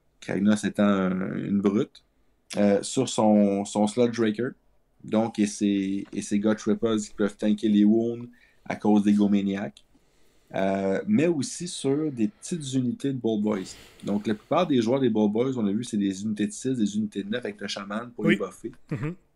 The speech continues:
Speaker 1: Lui, il a dit, ben, je, j'aurais pas de chaman, genre plus de Bull Boys, puis tu sais, je vais les spreader. Fait que,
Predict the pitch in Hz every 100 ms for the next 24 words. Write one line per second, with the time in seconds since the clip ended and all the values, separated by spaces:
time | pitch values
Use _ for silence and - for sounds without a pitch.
0 | _ 117 139 123 127 110 104 101 104 101
1 | - 151 - 123 131 160 113 101 - 147
2 | 135 120 107 110 123 143 - 107 190 147
3 | 127 120 - 123 101 175 185 120